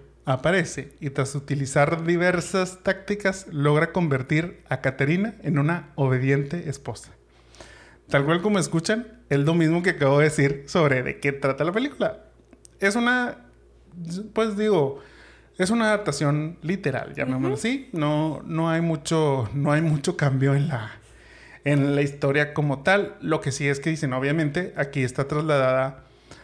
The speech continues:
Speaker 1: a un, pues, a un amor joven, mientras que en la historia de Shakespeare, pues, ya es, ya estamos hablando sobre algo más serio, que es matrimonio y, y demás. Pero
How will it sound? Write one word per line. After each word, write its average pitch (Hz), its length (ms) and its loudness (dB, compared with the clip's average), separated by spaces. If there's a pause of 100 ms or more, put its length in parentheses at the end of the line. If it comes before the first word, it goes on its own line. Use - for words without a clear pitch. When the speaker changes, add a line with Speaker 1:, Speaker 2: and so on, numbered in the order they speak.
(240)
Speaker 1:
a 135 80 0
un, 135 880 0
pues, - 340 -12
a 139 140 -2
un 139 220 0
amor 143 400 2
joven, 180 480 2 (480)
mientras 139 400 0
que 135 200 0
en 127 140 -2
la 135 240 -4
historia 131 360 -2
de 139 40 2
Shakespeare, 175 500 0
pues, 139 200 -4
ya 131 180 -2
es, - 300 -12 (100)
ya 143 140 -2
estamos 135 320 -2
hablando 135 260 0
sobre 131 240 0
algo 123 160 -2
más 131 200 0
serio, 143 340 0
que 117 100 -4
es 113 180 -10
matrimonio 175 920 -2
y, 135 460 -4
y 156 100 0
demás. - 540 -4 (1080)
Pero 175 320 2